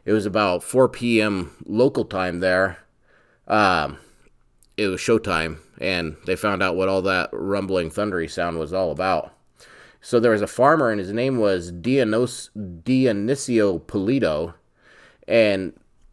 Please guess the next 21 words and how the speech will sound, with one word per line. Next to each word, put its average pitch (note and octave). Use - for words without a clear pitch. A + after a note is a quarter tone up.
him C3+
and B2+
his G2+
family A#2
had G2+
been F#2+
working G#2+
the F#2+
ground G2+
out G2
there, F#2+
getting F#2+
ready G2+
for F#2
the F2+
spring G#2+
planting G2
and E2
stuff. -
This G2
was D#2+